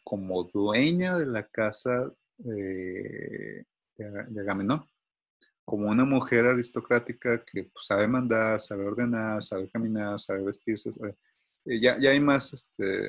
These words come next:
elementos que la ponen como una gran mujer. Pero bueno, se habla más de Penélope y se habla más de, un poquito más de, de la, de la esposa de, la, de este Alcino,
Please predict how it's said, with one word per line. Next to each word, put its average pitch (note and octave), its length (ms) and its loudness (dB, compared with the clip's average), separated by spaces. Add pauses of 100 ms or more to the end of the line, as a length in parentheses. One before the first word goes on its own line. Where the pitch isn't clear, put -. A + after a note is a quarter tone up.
(120)
elementos A2+ 840 2 (440)
que A2+ 100 -4
la G2 480 -2 (320)
ponen A#2 280 2
como G2+ 200 -4
una G2+ 140 -2
gran G#2 140 -2
mujer. A#2+ 280 2
Pero B2 140 6
bueno, D3+ 240 4 (120)
se - 200 2
habla A2+ 180 6
más C3 320 2
de C#3 100 -2
Penélope A#2 720 -2
y A2 60 -8
se - 120 -4
habla A#2 160 2
más A#2 400 0
de, G#2 400 0 (120)
un - 280 -18
poquito B2 280 -2
más A#2 240 2
de, A2 200 0 (220)
de A2+ 160 -6
la, G2 420 -6 (1000)
de A#2 180 0
la G2+ 120 0
esposa B2 400 2
de, B2 40 6
la, A2 160 4
de G#2 380 -4
este - 260 -6
Alcino, B2 500 -2